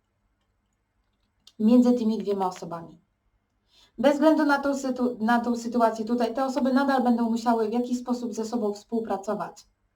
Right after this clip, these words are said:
czy żyć w tym samym miejscu. Dlatego tak naprawdę cała ta sytuacja i rzucenie tego wyzwania powoduje,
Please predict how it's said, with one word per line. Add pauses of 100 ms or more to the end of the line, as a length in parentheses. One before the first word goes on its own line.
(440)
czy
żyć
w
tym
samym
miejscu. (1900)
Dlatego
tak
naprawdę
cała
ta
sytuacja
i
rzucenie
tego
wyzwania (1300)
powoduje,